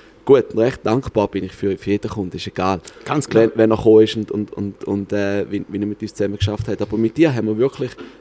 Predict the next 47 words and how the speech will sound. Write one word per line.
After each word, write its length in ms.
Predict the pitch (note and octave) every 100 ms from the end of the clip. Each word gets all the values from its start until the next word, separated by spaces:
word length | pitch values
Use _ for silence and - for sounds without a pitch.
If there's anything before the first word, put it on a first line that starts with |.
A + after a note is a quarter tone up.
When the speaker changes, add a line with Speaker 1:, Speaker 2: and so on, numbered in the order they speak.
| -
Speaker 1:
das 180 | A#2+
ist 100 | A#2+
für 160 | - A2
uns 360 | - A#2 - -
Next 280 | A2 -
Level 220 | A2+ A2 -
gewesen. 240 | - E2 - - - - -
Und, 300 | G#2+ G#2+ G#2+
äh, 380 | G#2 G#2 G2+ G2+
zum, 300 | - G#2 G2
zum, 340 | - G#2 G2 -
zum 160 | G2+
Herr 180 | G2+ G2
Trettel, 380 | G#2 A2 C#3+ C3
oder? 280 | A2 A#2 C3+ _ -
Speaker 2:
Ja. 160 | A#2+ -
Speaker 1:
Und, 300 | A2 A2+ G#2+
äh, 300 | G#2+ G#2 G#2
äh, 720 | - G#2 G2+ C#3 D3+ - B2+
<clears throat> 60 | C3+
in, 200 | A2+ G#2
in 100 | F#2+
dem, 220 | G#2+ G#2 -
in 100 | G#2+
dem 220 | G#2 G2+
Hangar 280 | G#2+ G#2 G#2
sieben 320 | A#2 B2+ A#2
mit 160 | G#2
dir, 140 | A2 A#2+
das 180 | G2+ -
ist 120 | F#2
für 140 | F#2+
uns 200 | F#2+ - - -
eine 100 | -
grosse 440 | F#2+ G#2+ C3+ C#3
Sache 340 | - C3 D3+ -
gewesen. 260 | - D#3+ - - - - - -
Und 360 | - A#2 A2+ -
hat 300 | G2 A2+ A2
ja 80 | A2
dann 280 | G#2+ G#2+ G#2+
auch 200 | F#2+ G#2
mit 180 | G#2 G2+
dem 100 | F#2
Servus 440 | - G#2+ C3+ C3+
T 120 | -
V 320 | B2+ B2 B2